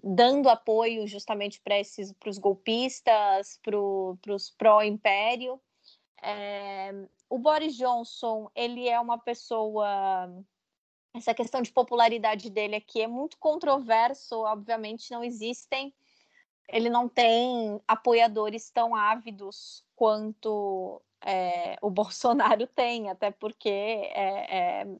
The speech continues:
é muito difícil, né, você comparar o, a, a situação política, é muito diferente, até já começa pelo parlamentarismo, né, que quem realmente tem é, é uma questão mais partidária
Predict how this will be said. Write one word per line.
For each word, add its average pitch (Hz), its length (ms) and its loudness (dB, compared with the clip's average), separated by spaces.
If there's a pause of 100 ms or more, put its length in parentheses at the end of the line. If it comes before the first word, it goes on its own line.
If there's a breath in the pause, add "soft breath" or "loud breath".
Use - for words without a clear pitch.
é 214 60 -4
muito 214 280 -4
difícil, 262 720 -2
né, 214 320 2
você 196 260 -6
comparar 196 800 2 (440)
o, 214 300 -6
a, 202 320 -4
a - 20 -8
situação 233 720 -6
política, 220 640 -8
é 262 60 -4
muito 320 260 -4
diferente, 233 680 2
até 214 320 2
já 226 140 0
começa 220 380 -2
pelo 262 200 4
parlamentarismo, 254 1200 0
né, 196 280 -10
que 202 380 -12 (360)
quem 240 540 -4
realmente 208 460 -4
tem 214 500 -4
é, 202 60 -4
é 196 40 -4
uma 196 300 -8
questão 214 360 -2
mais 226 280 4
partidária 247 920 2